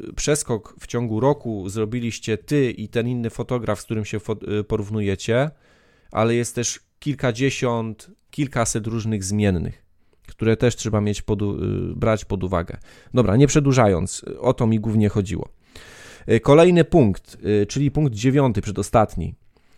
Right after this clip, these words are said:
Wybór mniejszego zła, czyli klient się nie zna,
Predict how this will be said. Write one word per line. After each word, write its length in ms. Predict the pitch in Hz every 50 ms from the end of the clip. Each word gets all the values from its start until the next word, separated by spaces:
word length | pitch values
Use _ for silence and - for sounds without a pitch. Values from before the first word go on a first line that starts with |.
| - - _ _ - - - - _ _ _ _ _ _ _ -
Wybór 720 | 101 95 92 113 156 180 165 156 160 156 151 143 - - _
mniejszego 920 | - 107 113 113 113 113 110 110 - - 131 123 113 120 117 110 110 87 - -
zła, 540 | 98 98 98 104 110 110 98 76 65 101 - - _ _
czyli 420 | - - 139 123 104 92 78 - - _ _ _ _ _
klient 460 | - - 135 143 170 156 139 135 127 -
się 400 | - 117 113 110 107 104 95 - _ - _ -
nie 280 | 107 113 123 123 120
zna, 480 | 113 - 120 120 120 127 156 180 202